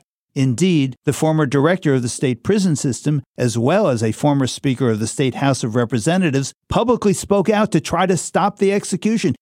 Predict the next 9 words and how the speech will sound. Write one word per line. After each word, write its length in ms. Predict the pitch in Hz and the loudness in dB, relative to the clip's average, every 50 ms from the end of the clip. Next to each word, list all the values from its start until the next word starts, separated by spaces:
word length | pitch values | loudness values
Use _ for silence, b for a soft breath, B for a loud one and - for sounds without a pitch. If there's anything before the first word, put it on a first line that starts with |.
| _ | _
They 120 | - 180 170 | -2 0 0
said 280 | - - 185 165 - | 2 2 0 0 -2
Coddington 540 | - - 180 185 196 202 196 165 - 185 165 - _ - | -4 -2 0 2 2 2 0 2 2 0 0 0 _ -4
had 220 | - 156 175 156 | 0 0 0 2
achieved 560 | 147 170 - - - - 175 170 165 135 - | 0 -2 -2 -2 -4 0 0 0 0 0 0
redemption. 840 | 147 151 143 117 - 117 131 165 151 - - - 101 87 110 101 - _ _ _ _ _ _ _ _ - | 0 0 0 -2 -2 0 0 0 0 -2 -4 -8 -8 -10 -10 -16 -18 _ _ _ _ _ _ _ _ -8
But 120 | 123 107 | -8 -6
the 80 | - 107 | -6 -2
governor, 480 | 92 135 160 165 151 131 120 131 127 | 0 0 0 2 2 2 0 0 -2